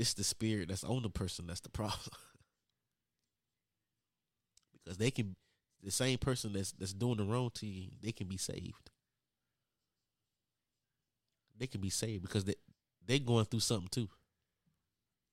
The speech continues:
And a lot of times we don't, we don't, we don't look at things, we don't look at things that way. We don't see 'em that way. But when God goes to fight your battle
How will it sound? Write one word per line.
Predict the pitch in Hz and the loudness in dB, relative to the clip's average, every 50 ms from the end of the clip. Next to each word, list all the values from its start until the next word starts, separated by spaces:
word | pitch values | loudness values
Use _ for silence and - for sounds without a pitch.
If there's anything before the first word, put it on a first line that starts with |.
| _ _ _ _ _ _ _ _ _ _ _ _ _ _ _ | _ _ _ _ _ _ _ _ _ _ _ _ _ _ _
And | - 95 | -6 -2
a | 95 | 2
lot | 107 120 127 | 4 4 4
of | 123 - | 4 2
times | - 110 107 98 98 | 0 0 2 2 4
we | 120 | 4
don't, | 117 107 101 - - | 4 4 4 2 0
we | 113 117 | -2 0
don't, | 117 107 95 - | 2 2 0 0
we | - 123 | 0 0
don't | 123 110 104 | 2 2 2
look | 113 117 - 104 | 2 0 0 -2
at | 85 - | -4 -2
things, | 98 92 90 87 85 82 - - _ _ _ _ _ _ _ _ _ _ _ _ _ _ _ _ _ _ - | 0 0 0 -2 -4 -6 -10 -14 _ _ _ _ _ _ _ _ _ _ _ _ _ _ _ _ _ _ -6
we | 120 | -2
don't | 120 113 104 | 0 2 2
look | 110 113 - | 2 0 0
at | 82 - | -4 -6
things | - 92 90 87 82 | -4 -4 -4 -4 -6
that | 92 73 - | -6 -8 -6
way. | 65 80 78 - - - _ _ _ _ _ 90 90 | -8 -8 -10 -10 -12 -18 _ _ _ _ _ -18 -12
We | 104 | -6
don't | 107 104 90 - | -4 -2 0 0
see | - - 110 101 | 0 0 0 -2
'em | 90 87 | -2 -4
that | 85 85 - - | -6 -8 -8 -8
way. | 69 80 92 - - - _ _ _ _ _ _ _ _ _ _ _ _ _ _ _ _ _ _ _ _ _ _ _ _ _ _ _ _ _ _ _ _ _ _ _ _ _ _ _ _ _ _ _ _ _ _ _ _ _ _ _ _ _ _ _ _ _ _ _ _ _ _ _ _ _ _ _ _ _ _ _ _ _ _ _ _ _ _ _ _ _ _ _ _ _ _ _ _ _ _ _ _ _ _ - - - | -8 -10 -10 -12 -16 -20 _ _ _ _ _ _ _ _ _ _ _ _ _ _ _ _ _ _ _ _ _ _ _ _ _ _ _ _ _ _ _ _ _ _ _ _ _ _ _ _ _ _ _ _ _ _ _ _ _ _ _ _ _ _ _ _ _ _ _ _ _ _ _ _ _ _ _ _ _ _ _ _ _ _ _ _ _ _ _ _ _ _ _ _ _ _ _ _ _ _ _ _ _ _ -20 -8 -4
But | 113 110 92 | -2 0 0
when | 98 92 | 0 2
God | 107 117 123 113 107 | 4 4 4 4 2
goes | 117 117 113 - | 2 0 0 0
to | - | -2
fight | - - 113 110 - - | -2 0 0 0 0 -2
your | 98 90 | -4 -2
battle | 92 110 123 127 107 101 95 | -2 -2 -2 -2 -2 -4 -6